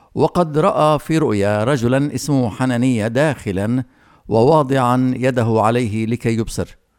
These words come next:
فأجاب حنانيا: "يا رب، قد سمعت من كثيرين عن هذا الرجل،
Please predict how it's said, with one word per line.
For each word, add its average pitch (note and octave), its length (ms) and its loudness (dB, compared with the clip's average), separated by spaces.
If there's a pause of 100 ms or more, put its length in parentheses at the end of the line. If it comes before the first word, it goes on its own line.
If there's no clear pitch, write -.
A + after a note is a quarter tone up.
(760)
فأجاب D#3 440 0
حنانيا: A#2 600 0 (680)
"يا D3+ 180 2
رب، F#3 240 0 (600)
قد F3 140 0
سمعت E3 460 -2
من D#3 200 -2
كثيرين C#3+ 760 0
عن A#2 240 -2
هذا B2 220 0
الرجل، F#2+ 500 -2